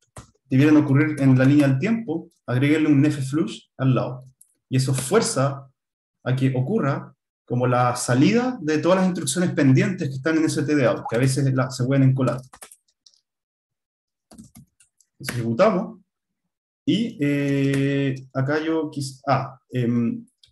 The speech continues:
sí, pues yo me, yo me había olvidado ponerlos aquí los valores, por eso salió cualquier cosa. N, M y B S. Entonces compilan, tiran, y está saliendo. ¿Ok? Vamos bien.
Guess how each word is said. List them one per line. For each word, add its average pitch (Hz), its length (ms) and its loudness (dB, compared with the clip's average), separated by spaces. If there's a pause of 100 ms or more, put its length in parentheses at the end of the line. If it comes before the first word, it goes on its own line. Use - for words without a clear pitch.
sí, - 160 0
pues 113 140 2
yo 135 80 4
me, 147 80 6
yo 151 260 4
me 156 60 6
había 160 100 4
olvidado 151 300 4
ponerlos 147 300 2
aquí 147 120 -2
los 139 100 2
valores, 156 300 4
por 127 140 -6
eso 135 100 0
salió 139 180 0
cualquier 139 320 -4
cosa. - 240 -14 (240)
N, 156 400 0
M 170 300 0
y 143 120 -2
B 120 120 2
S. - 280 -14 (720)
Entonces - 1900 -20
compilan, 170 540 -4 (500)
tiran, 185 480 -4 (840)
y 131 100 -8
está 131 160 -6
saliendo. 139 400 -2
¿Ok? - 480 -16
Vamos 165 240 -2
bien. - 320 -8